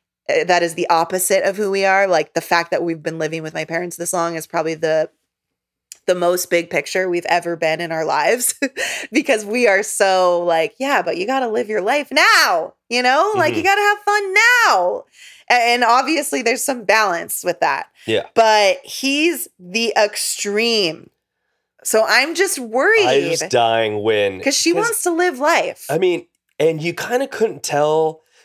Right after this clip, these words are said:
Speaker 2: you know, he was, like,
Speaker 1: Reminds me
Speaker 2: making
Speaker 1: of
Speaker 2: all
Speaker 1: Rachel and Jose a little bit.
Speaker 2: I was thinking that too. I don't think he's as
Speaker 1: But he's
Speaker 2: anal as a
Speaker 1: cooler.
Speaker 2: person
Speaker 1: He's
Speaker 2: as
Speaker 1: way
Speaker 2: Jose.
Speaker 1: cooler than Jose.
Speaker 2: Yeah. Um, uh, uh, I was dying, and I couldn't tell if it was, like, a bit or not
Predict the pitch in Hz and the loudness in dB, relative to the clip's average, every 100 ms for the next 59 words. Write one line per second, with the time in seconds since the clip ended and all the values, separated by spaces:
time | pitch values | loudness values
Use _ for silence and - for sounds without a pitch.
0 | - 170 156 139 185 190 156 151 139 151 | -6 0 0 0 -2 -2 0 2 2 2
1 | 160 320 139 135 226 - 226 214 185 175 | 2 0 2 2 2 -2 -6 -6 -6 -6
2 | 165 165 165 147 139 - - 160 247 285 | -4 -4 -4 -6 -8 -6 0 0 0 -2
3 | - 226 233 226 196 170 - - 170 165 | -2 -4 -2 -2 0 0 0 0 0 2
4 | 160 156 196 226 190 220 214 208 175 - | 0 2 2 2 0 -4 -4 -6 -4 -4
5 | - 226 - 139 147 165 147 156 135 123 | 0 0 2 2 4 4 2 2 0 0
6 | 123 123 156 156 214 233 233 156 147 185 | 0 0 0 0 0 2 2 2 2 2
7 | 156 156 151 147 123 - 180 120 - - | 0 -2 -2 0 2 2 2 -2 -8 -16
8 | - 135 139 135 117 101 92 - _ - | -4 0 2 2 0 -4 -12 -18 _ -20
9 | _ _ _ 120 92 - _ _ 123 113 | _ _ _ -4 -4 -10 _ _ -6 -4
10 | - 147 165 180 175 165 143 135 147 165 | -2 0 2 2 2 0 -2 0 2 2
11 | 147 135 135 143 143 139 - 220 - 190 | 2 -2 -4 -2 0 0 -2 -2 -2 -2
12 | 202 180 131 160 143 107 120 127 165 - | -2 -2 -2 0 0 0 0 2 0 0
13 | 127 113 104 131 - | -2 0 2 2 0